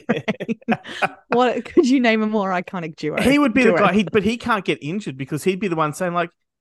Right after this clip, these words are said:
Speaker 2: "He's a child. Like, how did you not see that coming?"
Speaker 1: <laughs>
Speaker 2: Like, you know, <laughs> he'd be,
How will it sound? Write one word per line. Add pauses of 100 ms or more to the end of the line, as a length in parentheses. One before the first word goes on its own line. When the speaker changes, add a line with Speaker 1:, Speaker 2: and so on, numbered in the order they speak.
Speaker 2:
"He's
a
child.
Like, (460)
how
did
you
not
see
that
coming?"
Speaker 1:
<laughs>
Speaker 2:
Like,
you
know,
<laughs>
he'd
be,